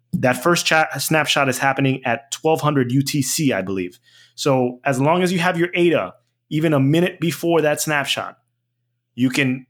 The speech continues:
as soon as the snapshot happens, you can send it back to an exchange a second after the snapshot happens. Obviously, don't wait a second, maybe a few minutes. You can send it immediately back. You don't have to lock in your ada whatsoever.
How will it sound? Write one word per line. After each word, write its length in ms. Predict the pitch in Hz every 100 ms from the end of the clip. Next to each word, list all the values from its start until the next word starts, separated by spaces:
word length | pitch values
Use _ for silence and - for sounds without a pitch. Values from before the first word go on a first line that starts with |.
| _
as 140 | 110 -
soon 220 | - 190
as 80 | 185
the 80 |
snapshot 420 | 180 202 185 175 139
happens, 380 | 131 135 127
you 80 | 165
can 120 | 170
send 300 | 139 - 175
it 200 | 170 170 _
back 480 | 110 - 143 180 -
to 140 | 208
an 80 | 208
exchange 500 | 202 - 165 156 139
a 60 | -
second 520 | - - 226 220 196
after 300 | 170 143 135
the 80 | 131
snapshot 460 | 120 135 113 - 107
happens. 480 | 98 90 87 87 - _ _ -
Obviously, 320 | 156 151 143
don't 160 | 123 127
wait 160 | 120
a 40 | 107
second, 380 | 135 120 123
maybe 160 | 123 120
a 60 | 104
few 200 | 131 120
minutes. 480 | 117 143 - - _ _ _ _ - -
You 140 | 147
can 160 | 147 131
send 320 | - 175 170
it 240 | 170 - -
immediately 500 | 143 156 151 147 123
back. 380 | 107 90 - _ _ _
You 80 | 123
don't 140 | 139
have 140 | 151
to 100 | 156
lock 360 | 131 139 156 160
in 120 | 160
your 140 | 147 143
ada 260 | 135 131 120
whatsoever. 800 | 98 127 127 120 110 92 90